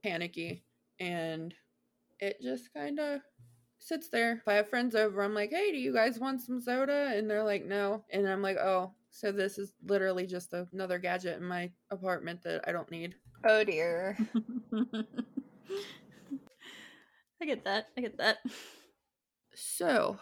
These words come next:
Speaker 1: fabrication. I think this is a new one, fabrication. Um, that came with Eco Life,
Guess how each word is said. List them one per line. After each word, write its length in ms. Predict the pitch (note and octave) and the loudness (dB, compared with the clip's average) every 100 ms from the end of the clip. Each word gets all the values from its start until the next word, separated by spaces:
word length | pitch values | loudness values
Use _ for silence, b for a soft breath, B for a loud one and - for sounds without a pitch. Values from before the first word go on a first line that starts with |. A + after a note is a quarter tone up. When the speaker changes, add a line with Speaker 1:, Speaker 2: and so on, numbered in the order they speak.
| - | -12
Speaker 1:
fabrication. 840 | - A3 A#3+ A3+ A3 A#3+ A3 G#3+ | 2 4 6 6 4 2 2 0
I 160 | - C#4 | 2 2
think 260 | E4+ A#3 A#3 | 2 -2 4
this 240 | B3 A#3+ | 4 4
is 160 | A3+ G3 | 2 2
a 60 | |
new 260 | F#3+ F3 D#3+ | 0 0 0
one, 260 | F#2+ F#2 | -2 -4
fabrication. 1120 | - F#3 F3+ F3 E3+ F#3+ D#3 - D#3+ D3+ D#3 - | -2 0 2 2 0 0 0 -2 -2 -2 -2 -2
Um, 480 | F3+ D#3 C#3+ C#3 E3+ _ _ _ _ _ | 0 2 2 0 -4 _ _ _ _ _
that 220 | G#3 A3 A3+ | 6 6 6
came 220 | A#3 A3+ | 2 4
with 140 | A3 | 2
Eco 400 | - G#3 G3 F#3 | 2 0 4 4
Life, 680 | F3+ F3 E3 E3 F#3 - | 6 4 6 4 0 -8